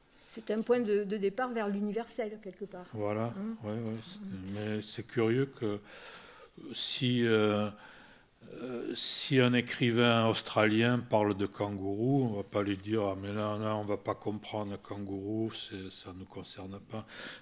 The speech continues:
Speaker 2: Mais si un écrivain marseillais parle de pastis, on va lui dire, euh, voilà, ça c'est, c'est trop régional,
Speaker 1: Absolument.
Speaker 2: ça,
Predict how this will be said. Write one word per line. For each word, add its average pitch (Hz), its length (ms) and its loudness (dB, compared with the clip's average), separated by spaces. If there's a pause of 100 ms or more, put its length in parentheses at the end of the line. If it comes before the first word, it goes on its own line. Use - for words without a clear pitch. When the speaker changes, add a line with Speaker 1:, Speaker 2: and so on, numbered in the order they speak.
Speaker 2:
Mais 110 140 2
si - 260 4
un 113 280 4
écrivain 110 420 2
marseillais 107 540 0
parle 101 340 0
de 101 80 -6
pastis, - 720 -6
on 101 60 -4
va 95 120 -2
lui 95 160 -4
dire, 104 300 0
euh, 95 160 -4 (1000)
voilà, 95 300 -4
ça - 220 -4
c'est, - 380 -4 (800)
c'est - 180 -14
trop 110 240 -2
régional, 101 600 -4
Speaker 1:
Absolument. 226 280 -2
Speaker 2:
ça, 98 360 -4